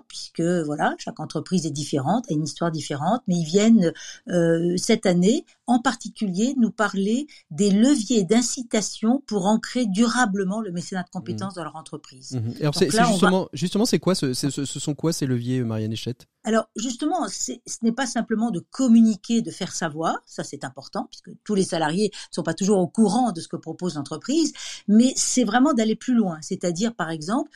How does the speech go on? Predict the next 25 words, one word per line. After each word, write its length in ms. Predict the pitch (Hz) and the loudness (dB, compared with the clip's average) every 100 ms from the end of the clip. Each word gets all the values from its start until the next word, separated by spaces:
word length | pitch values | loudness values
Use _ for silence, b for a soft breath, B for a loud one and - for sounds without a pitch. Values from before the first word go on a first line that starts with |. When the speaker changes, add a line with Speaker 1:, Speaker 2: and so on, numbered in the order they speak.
| B - | B -6
Speaker 1:
de 60 | 180 | -4
se 120 | 202 | -2
dire 360 | 170 208 233 | 2 2 2
que 100 | - | 0
dans 140 | 165 165 | -4 -4
le 40 | |
programme 480 | - - 233 220 240 | -4 0 2 2 2
d'intégration 720 | 185 180 151 165 175 - 196 | 2 -2 -4 -4 -6 -4 -4
des 120 | 170 | -2
nouveaux 500 | 156 196 180 214 190 - - | 2 2 2 2 0 -2 -6
embauchés, 540 | 175 160 165 - 233 381 B B B B _ | -4 -2 -4 0 0 0 B B B B _
on 140 | 214 190 | 0 4
parle 240 | 196 233 | 4 4
du 80 | 208 | 0
mécénat 280 | 202 214 214 | -4 -6 -8
de 60 | |
compétences. 600 | - 240 302 180 147 131 | -6 -6 -4 -4 -6 -6
Speaker 2:
Mhm. 220 | 117 107 110 - - | -4 -4 -8 -14 -4
Speaker 1:
Dans 220 | 175 190 | 0 2
l'entretien 520 | 202 233 247 240 233 | 0 0 -2 -4 -2
annuel, 360 | 208 208 226 392 370 _ | 0 0 0 0 -4 _
chaque 380 | - - 190 202 | -20 -8 -6 -2
année, 320 | 185 214 349 - _ - | 0 0 -2 -8 _ -14
eh 100 | 160 | -8
bien, 320 | 151 196 | 0 2